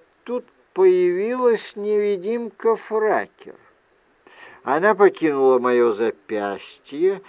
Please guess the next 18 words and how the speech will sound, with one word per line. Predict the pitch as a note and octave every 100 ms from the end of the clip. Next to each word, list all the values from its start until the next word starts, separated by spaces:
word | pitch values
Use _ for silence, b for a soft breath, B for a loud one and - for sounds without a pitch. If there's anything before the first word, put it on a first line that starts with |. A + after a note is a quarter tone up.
| B -
скользнула | - E3+ F#3 E3+ E3+ A3 A3 F#3+
на | E3+ D#3+
ладонь | D3+ D3 C3 C#3+ C3
левой | C3 B2+ A#2+ B2
руки | A#2+ B2 - - D3 A3+ B3+
и | A#3+
свернулась | - F#3+ F#3+ F3 F#3 G3 F3+ E3+
кольцом | - E3 D#3+ D3+ - G#3+ A3+ G#3
вокруг | F3+ E3+ - F3+ A3 - - _ -
тех | F#3+ A3 G#3 F#3 D3
двух | D#3+ F3+ A3+ - - -
камешков, | G#3 G#3+ F3 C3+ B2 A2+ - - B2 -
которые | C3+ C3 C3 D#3 D#3+ D3+ C#3+ C#3 C#3+
я | D#3+ G#3
все | G3 - - E3+
еще | G3 G3 - - G3
не | F#3+ G3
выбросил. | F#3 C#3+ B2 A2 A2 A2 - B2 A#2+